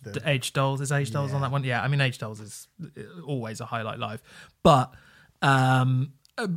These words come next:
Speaker 2: as an album, I just don't listen to it very much.
Speaker 1: Mm.
Speaker 2: I always enjoy when they play stuff from it, but,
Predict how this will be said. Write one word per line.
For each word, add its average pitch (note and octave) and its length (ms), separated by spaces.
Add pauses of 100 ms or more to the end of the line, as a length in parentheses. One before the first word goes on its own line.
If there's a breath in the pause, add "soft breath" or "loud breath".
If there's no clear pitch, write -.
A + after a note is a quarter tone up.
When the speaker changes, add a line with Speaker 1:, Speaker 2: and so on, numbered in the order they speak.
(100)
Speaker 2:
as D3+ 220
an D3 100
album, C#3 300
I B2+ 120
just B2+ 140
don't B2 160
listen B2+ 200
to B2 80
it G#2+ 80
very A#2 100
much. - 240 (200 loud breath)
Speaker 1:
Mm. A2+ 100
Speaker 2:
I C#3 60
always C#3+ 180
enjoy C3 260
when B2 120
they A#2+ 120
play A#2 160
stuff A2 200
from - 180
it, - 100
but, - 120